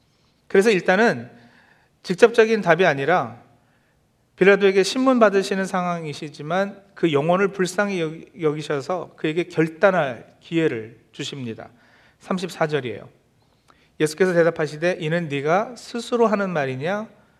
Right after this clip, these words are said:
다른 사람들이 나에 대하여 네게 한 말이냐?" 그러니까 지금 묻는 이 말이 네 지위를 확보하고 보호하기 위해서 묻는 것이냐, 아니면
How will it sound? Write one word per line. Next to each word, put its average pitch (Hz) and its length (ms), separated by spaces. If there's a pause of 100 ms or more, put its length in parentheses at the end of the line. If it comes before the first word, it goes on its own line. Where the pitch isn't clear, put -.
(160)
다른 180 320
사람들이 196 460
나에 147 320
대하여 165 380
네게 135 240
한 147 180
말이냐?" 113 500 (640)
그러니까 175 540 (380)
지금 220 240
묻는 196 360
이 185 140
말이 156 580 (640)
네 208 300
지위를 202 460
확보하고 220 640
보호하기 208 720
위해서 175 640
묻는 165 340
것이냐, 165 380
아니면 147 560